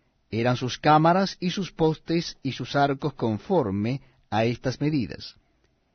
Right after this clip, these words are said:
Y tenía sus ventanas y sus arcos alrededor, la longitud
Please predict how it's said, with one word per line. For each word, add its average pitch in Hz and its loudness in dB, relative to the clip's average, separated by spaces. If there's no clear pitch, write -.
Y 120 -2
tenía 175 4
sus 180 -2
ventanas 165 2
y 151 -4
sus 135 -6
arcos 147 0
alrededor, 131 0
la 87 -4
longitud 143 2